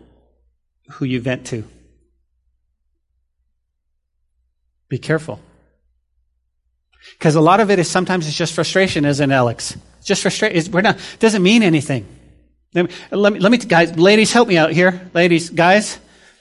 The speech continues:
when your wife, Emil, when your wife comes to you and she says, "Da, da, da, da, da, da, da, da, da, da, da, da," what's our, what is our brain, what is our mindset? "I've gotta fix it." "Well, your boss did what? Let me, I'm just," and she's like, "Sometimes our wives just wanna vent."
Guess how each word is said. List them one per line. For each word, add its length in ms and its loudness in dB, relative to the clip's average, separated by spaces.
when 140 2
your 120 4
wife, 360 2
Emil, 240 2
when 100 4
your 100 2
wife 240 2
comes 240 0
to 100 -4
you 140 0
and 80 2
she 140 -2
says, 260 2
"Da, 260 2
da, 80 6
da, 120 6
da, 220 6
da, 0 -
da, 220 4
da, 120 2
da, 140 4
da, 120 2
da, 120 2
da, 120 0
da," 240 4
what's 220 0
our, 100 4
what 160 2
is 100 -2
our 120 2
brain, 260 4
what 120 4
is 120 2
our 80 4
mindset? 320 2
"I've 120 0
gotta 160 2
fix 240 -4
it." 140 -4
"Well, 120 -2
your 100 2
boss 160 4
did 120 2
what? 140 6
Let 100 6
me, 80 6
I'm 100 4
just," 160 2
and 140 -6
she's 180 -4
like, 140 0
"Sometimes 640 2
our 180 2
wives 280 4
just 220 -2
wanna 340 2
vent." 520 2